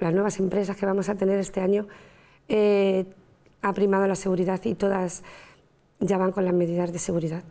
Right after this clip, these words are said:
Tenemos trescientas setenta y tres rutas en la provincia de Toledo, muchas de ellas son rutas unipersonales, porque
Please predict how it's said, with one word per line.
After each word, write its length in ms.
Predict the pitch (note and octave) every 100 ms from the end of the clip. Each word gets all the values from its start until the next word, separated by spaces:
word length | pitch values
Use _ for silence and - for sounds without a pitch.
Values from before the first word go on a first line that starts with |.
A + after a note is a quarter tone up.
| - - -
Tenemos 360 | F#3 F#3+ G3+
trescientas 460 | G3+ F3+ G#3+ G3 G3
setenta 360 | G3+ F#3+ F#3+ F#3+
y 40 |
tres 240 | F#3 F#3+ F3 A3+ - -
rutas 520 | E3+ G3 G3 A3+ - - - - -
en 80 |
la 80 | F#3+
provincia 380 | F#3 F#3 F#3+ G3
de 80 | F#3
Toledo, 380 | F3 F#3+ G#3 A3 - - -
muchas 320 | G3 G#3 G3
de 100 | G3+
ellas 240 | G3 G3+
son 240 | - G3 F#3
rutas 460 | F#3+ F#3+ F#3+ F#3 - - - -
unipersonales, 800 | F#3+ F#3 F#3 - F3+ G#3+ B3 -
porque 540 | - G3+ - F#3+ F#3